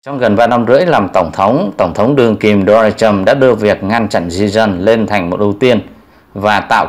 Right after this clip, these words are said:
công ăn việc làm cho dân Mỹ, trong đó có rất nhiều gia đình người Mỹ Việt chúng ta sống tại Hoa Kỳ, và con số tạo việc làm đã tăng kỷ lục trong hơn ba năm Ngài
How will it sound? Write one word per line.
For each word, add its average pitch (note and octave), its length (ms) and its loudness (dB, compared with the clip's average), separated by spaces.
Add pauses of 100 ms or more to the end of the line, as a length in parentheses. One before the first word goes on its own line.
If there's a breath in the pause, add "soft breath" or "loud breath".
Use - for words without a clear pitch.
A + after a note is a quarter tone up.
công C3+ 160 2
ăn A#2 180 -2
việc G2+ 260 -2
làm G#2 200 0 (100)
cho A2 140 0
dân G2 260 0
Mỹ, B2 320 -2
trong G2 200 -4
đó A2 220 2
có E3 240 -4
rất G3+ 240 -2
nhiều G2+ 220 2
gia G#2 200 0
đình F2+ 280 -2
người F#2 140 0
Mỹ E2+ 180 -6 (100)
Việt G2+ 200 -2
chúng A2 180 -2
ta G#2 200 -2
sống A2+ 300 -6
tại F2+ 140 -2
Hoa F#2 80 -8
Kỳ, G2+ 340 -2 (360 loud breath)
và A2+ 220 0
con C3+ 280 0
số C#3+ 360 0
tạo F2+ 280 -2
việc G#2 180 -2
làm F#2+ 300 -2
đã A#2+ 120 0
tăng A2+ 360 -6
kỷ F#2+ 160 0
lục G#2 280 -2 (420 loud breath)
trong A2 340 0
hơn A2 260 0
ba G#2 160 2
năm A2 260 -2 (340 loud breath)
Ngài G#2 180 -2